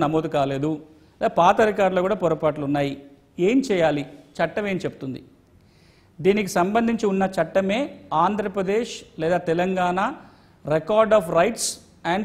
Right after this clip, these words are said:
Pattadar Passbooks Act నైన్టీన్ సెవెంటీ వన్. దీన్నే ఆర్ఓఆర్ చట్టమని, పట్టాదారు పాస్ పుస్తకాల చట్టమని అంటాం.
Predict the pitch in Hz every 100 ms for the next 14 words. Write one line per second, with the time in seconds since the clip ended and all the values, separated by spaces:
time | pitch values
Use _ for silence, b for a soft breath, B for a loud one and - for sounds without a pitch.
0 | 196 160 185 185 180 180 170 165 160 170
1 | - 151 175 208 175 156 156 151 143 139
2 | 139 147 147 131 - 156 175 208 240 151
3 | 160 175 180 175 170 160 170 175 226 294
4 | b b b b _ 156 165 202 196 190
5 | 190 170 160 180 156 165 156 151 143 143
6 | - 151 208 180 135